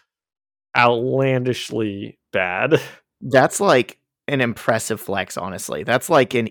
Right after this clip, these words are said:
Speaker 2: Elon Musk level fumbling of the bag.
Speaker 1: That's, like, my investing. You know,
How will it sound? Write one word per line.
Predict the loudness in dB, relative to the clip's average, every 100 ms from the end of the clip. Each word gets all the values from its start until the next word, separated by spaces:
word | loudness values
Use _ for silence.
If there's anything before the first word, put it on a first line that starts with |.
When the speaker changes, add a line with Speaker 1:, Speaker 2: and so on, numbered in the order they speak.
| -2
Speaker 2:
Elon | 2 4 4 2
Musk | 0 0 -2
level | -2 -2 -2 -6
fumbling | -2 -2 0 -4 -4
of | -4
the | -4
bag. | -2 -2 -4 -8 -16 _ _ _ _
Speaker 1:
That's, | 0 2 2 2
like, | 2 2 -2 -14
my | -12 -10 -4 0 2 2 0 -4 -10 -20 _ _ _ -6
investing. | -4 -2 0 0 0 -6 -12 -12 -18 _ _ _ _ _ _ -20 _ -8
You | -2 2
know, | 4 4